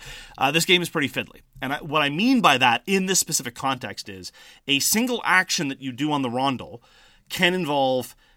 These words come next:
paying the resource for taking the action in the first place, paying a secondary resource for activating another element of, of the action space, which in turn gets you a token, which you can then cash in to advance on a track, which in turn triggers something else.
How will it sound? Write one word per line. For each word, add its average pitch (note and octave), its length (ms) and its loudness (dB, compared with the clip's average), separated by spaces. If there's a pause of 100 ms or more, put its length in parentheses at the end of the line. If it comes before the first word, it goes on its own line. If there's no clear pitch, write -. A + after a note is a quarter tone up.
(120)
paying A3 300 4
the A3 80 0
resource F3+ 340 0
for D#3 100 -6
taking C#3 240 -4
the C3 80 0
action B2 220 -2
in - 20 -2
the A#2 60 -6
first - 220 -6
place, G#2+ 180 -8
paying E3 240 -2
a D3+ 60 -2
secondary G3+ 480 4
resource D#3 320 0
for D3+ 120 0
activating C3 360 2
another D3 360 2
element B2 320 2
of, B2 180 -6
of A2+ 500 -2 (160)
the A#2+ 240 -2
action A#2 320 0
space, F#2 340 -6 (200)
which C3 140 -2
in D3 80 0
turn A#3 220 6
gets G3+ 200 0
you E3 60 0
a C#3+ 40 0
token, C3+ 400 2
which A2+ 160 -6
you A#2+ 60 -10
can C3 100 -8
then E3+ 100 -4
cash D3+ 360 2
in C3 180 -2
to A#2+ 80 -6
advance C#3+ 320 -2
on E3 80 -4
a - 20 -8
track, C#3+ 340 2 (180)
which - 140 -6
in D3 80 0
turn A3+ 220 0
triggers F#3 260 -2
something C#3+ 280 -4
else. C3 260 0